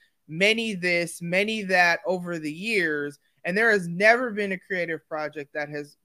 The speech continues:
been consistent like podcasting and then grow and continue to build upon it to all that it's becoming. You know what I mean? So it's kinda like,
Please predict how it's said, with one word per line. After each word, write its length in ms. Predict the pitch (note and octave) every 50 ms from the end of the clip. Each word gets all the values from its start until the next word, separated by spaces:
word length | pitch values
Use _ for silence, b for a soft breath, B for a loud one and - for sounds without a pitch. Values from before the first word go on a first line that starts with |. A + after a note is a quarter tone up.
| _ _ D#3
been 220 | D#3 D#3 D#3 D3+
consistent 600 | _ D#3 C#3+ - - F3 F3 F3 - - G3 G3
like 240 | G3 G3 G3 F#3+ -
podcasting 840 | - G3 G3 G3+ G3 G3 G3+ F#3 G3 G3 - - G#3 G3+ G3+ G3+ G3 _ _ _ _ _ _ _ _ _ -
and 220 | A#3 A#3 A3+ A3
then 240 | A3 G#3+ G#3 G3 F#3
grow 540 | D3 D#3+ E3+ F#3+ G3 G3 F#3+ F#3 F3+ E3+ E3+ - E3
and 320 | F#3 F3+ F3 E3 D#3 D#3 _ _ _ _ _
continue 380 | - G3+ F#3 - A3+ G#3+ G#3 G3+
to 100 | F#3 E3+
build 360 | D3+ D3 F3+ F#3+ F#3 F#3 F3
upon 360 | E3+ E3+ - F3+ D#3+ D#3+ D#3
it 160 | D3+ D#3 -
to 320 | - - F#3 E3+ E3 D#3+ - -
all 240 | D#3 F3 F3 E3+ E3
that 200 | E3 D#3+ D#3 D3
it's 180 | D3 C#3+ -
becoming. 600 | - D3+ C#3+ C#3+ - G3 F3+ - C#3+ C#3 - - G3+ D3+
You 80 | E3
know 100 | E3+ F3
what 100 | F3 E3+
I 80 | E3 E3+
mean? 320 | E3+ E3+ E3 E3 E3+ E3+ B B B B B
So 120 | - G3
it's 100 | F#3 -
kinda 260 | - - A3 G#3+ G3
like, 460 | F#3 F3 F3 E3+ E3 D#3+ D#3 D3 -